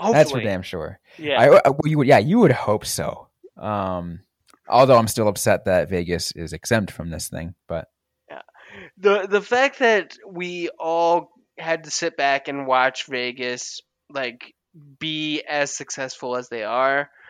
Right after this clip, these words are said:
Speaker 2: like, every G M in the league should have been fired. Uh, just a mass, like, letting go.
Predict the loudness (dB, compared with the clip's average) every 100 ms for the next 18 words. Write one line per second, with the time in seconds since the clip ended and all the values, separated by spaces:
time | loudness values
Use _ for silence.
0 | -20 -20 _ -6 -6 -6 -8 0 0 2
1 | 0 0 -4 -6 -2 0 0 0 -2 -6
2 | -8 -8 -6 -6 -6 -8 -8 -10 -10 -10
3 | -12 -14 -12 -10 -10 -12 -16 -20 _ _
4 | -6 -4 -4 -4 -6 -12 _ _ -10 -8
5 | -8 -12 _ _ -8 -6 -4 -4 -4 -8
6 | -14 -20 _ -20 -20 _ _ _ _ -8
7 | -8 -8 -10 -10 -8 -10